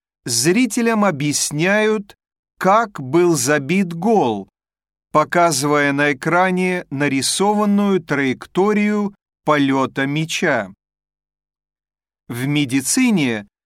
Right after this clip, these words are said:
с помощью этой технологии врач-хирург видит, где именно внутри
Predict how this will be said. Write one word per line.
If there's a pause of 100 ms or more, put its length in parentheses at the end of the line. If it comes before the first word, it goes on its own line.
(240)
с
помощью
этой
технологии (460)
врач-хирург (500)
видит, (220)
где
именно
внутри